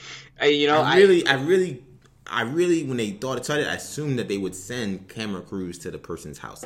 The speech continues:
Speaker 2: I really didn't think it'd be Mike Conley's wife,
Speaker 1: Yeah.
Speaker 2: you know, shooting on,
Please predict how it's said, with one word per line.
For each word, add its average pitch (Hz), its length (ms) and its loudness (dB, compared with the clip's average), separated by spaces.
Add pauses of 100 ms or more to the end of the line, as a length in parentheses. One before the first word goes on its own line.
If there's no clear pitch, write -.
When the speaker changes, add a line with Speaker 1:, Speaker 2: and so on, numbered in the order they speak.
Speaker 2:
I 101 120 -6 (120)
really 151 200 4
didn't 123 200 0
think 104 180 -6
it'd 95 200 -6
be 90 280 -6 (280)
Mike 101 180 -6
Conley's 92 460 -6
wife, 82 460 -14 (500)
Speaker 1:
Yeah. 131 260 2
Speaker 2:
you 104 140 -8
know, 117 120 -2
shooting 117 400 -2
on, 85 140 -6